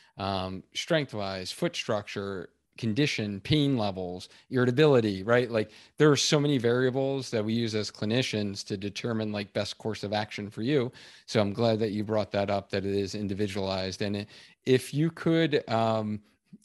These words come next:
share kind of, um, I would love to hear your thoughts, just 'cause I'm kinda curious of the whole, like you mentioned, the barefoot craze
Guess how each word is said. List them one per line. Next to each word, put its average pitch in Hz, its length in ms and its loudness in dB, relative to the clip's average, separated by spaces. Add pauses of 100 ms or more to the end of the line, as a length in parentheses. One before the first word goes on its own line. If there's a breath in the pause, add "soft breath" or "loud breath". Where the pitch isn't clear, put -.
(200)
share 127 460 4
kind 113 300 -2
of, 107 500 -2
um, 98 580 -4 (880)
I 120 60 4
would 117 140 4
love 127 180 6
to - 80 -2
hear 110 180 2
your 104 120 -4
thoughts, 98 380 -4
just 101 160 -8
'cause 104 100 -4
I'm 98 120 -6
kinda 98 200 -6
curious 95 460 -6
of 101 420 0
the 104 100 0
whole, 107 280 0
like 98 200 -2
you 113 80 -2
mentioned, 107 360 -2
the 104 40 -6
barefoot 104 520 -4
craze 101 580 -4